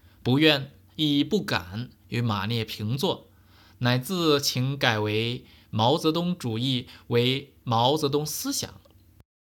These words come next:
这一个由七全大会一致通过并载入新党章的毛泽东思想的权威之树立，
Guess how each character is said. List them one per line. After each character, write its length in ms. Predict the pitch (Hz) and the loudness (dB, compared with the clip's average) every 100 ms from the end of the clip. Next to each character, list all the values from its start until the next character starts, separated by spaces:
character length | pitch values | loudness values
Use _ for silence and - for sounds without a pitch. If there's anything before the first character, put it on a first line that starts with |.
| _ _ _ _ _ | _ _ _ _ _
这 180 | 254 214 | 4 4
一 140 | 147 | 4
个 300 | 147 156 135 139 | 2 2 2 0
由 180 | 127 | -4
七 260 | 135 - 208 | 0 0 0
全 220 | 202 127 | -2 0
大 160 | 127 117 | 0 0
会 240 | - 113 | 0 -4
一 280 | - 123 143 | -4 0 0
致 120 | 151 | 0
通 240 | 147 160 170 | -4 -4 0
过 320 | 156 113 - - _ - | 0 0 -10 -20 _ -2
并 280 | 160 147 | 0 0
载 240 | 135 123 110 | 4 4 4
入 180 | 135 131 | 0 -2
新 340 | - 156 156 | -2 -4 -2
党 240 | 110 98 | -2 -2
章 220 | 101 120 123 | 0 0 0
的 300 | 110 107 101 | -4 -4 -4
毛 260 | 104 110 | -2 -2
泽 140 | 120 117 | -2 -4
东 160 | 123 | -4
思 200 | - 160 | -4 -6
想 200 | 156 104 | -4 -4
的 80 | 104 | -6
权 320 | - 110 113 | -4 -4 -2
威 200 | 139 143 | 0 -2
之 140 | 143 156 | -4 -6
树 260 | - 202 | -4 -4
立， 280 | 120 107 | -4 -8